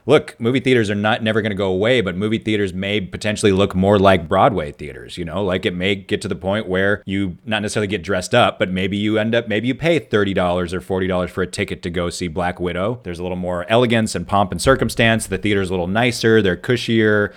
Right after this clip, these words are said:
bar and food, and maybe it's a little more of a night out. And it's obviously gonna be a little more expensive as a result, but maybe there's, you know,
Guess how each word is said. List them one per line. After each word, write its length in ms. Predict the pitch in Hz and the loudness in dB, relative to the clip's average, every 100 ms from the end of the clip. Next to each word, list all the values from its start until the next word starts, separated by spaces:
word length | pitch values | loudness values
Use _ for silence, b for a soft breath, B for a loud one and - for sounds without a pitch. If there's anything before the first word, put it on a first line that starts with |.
| B | B
bar 540 | 107 110 113 110 107 107 | 4 6 8 8 6 4
and 220 | 92 82 | 0 -6
food, 580 | - 131 127 123 117 101 | 0 4 8 8 6 4
and 120 | 101 | 0
maybe 240 | 107 113 | 0 0
it's 140 | 104 110 | -2 -2
a 40 | |
little 220 | 98 101 | -2 -2
more 240 | 98 98 98 | -2 -2 -2
of 80 | |
a 60 | 92 | -2
night 260 | 95 95 92 | -2 -2 -2
out. 320 | 90 107 - B B | -2 -2 -4 B B
And 120 | 104 98 | -6 -6
it's 120 | 92 | -2
obviously 300 | 98 95 98 | -2 -2 -4
gonna 120 | 95 | -2
be 100 | 92 | -2
a 40 | |
little 140 | 92 95 | -2 -2
more 140 | 92 | -4
expensive 420 | 90 - 95 95 | -6 -6 -6 -4
as 160 | 90 90 | -4 -4
a 60 | 87 | -6
result, 320 | 82 92 - | -4 -4 -4
but 100 | 113 | -4
maybe 220 | 95 95 | -4 -4
there's, 340 | 92 90 - - | -6 -8 -12 -14
you 80 | 95 | -12
know, 200 | 80 | -10